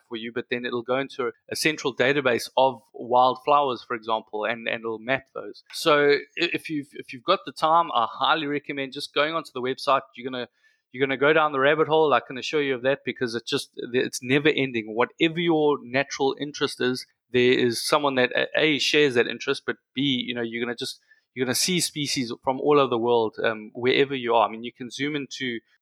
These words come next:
Borneo or, uh, Central America, wherever you wanna go, you can get, you can get a,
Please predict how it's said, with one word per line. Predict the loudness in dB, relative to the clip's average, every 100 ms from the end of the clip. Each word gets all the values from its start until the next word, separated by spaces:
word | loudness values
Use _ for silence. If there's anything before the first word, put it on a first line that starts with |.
| 2
Borneo | 4 6 4 4 4 4
or, | 4 4 2 -2 _ -2
uh, | 0
Central | 0 2 2 2 2
America, | 4 4 4 4 2
wherever | 4 4 4 2
you | 0 2
wanna | 2 4
go, | 2
you | 2 -2
can | -6 0
get, | 0 0
you | -14 -10
can | -2
get | 2
a, | 4 4 2 2 2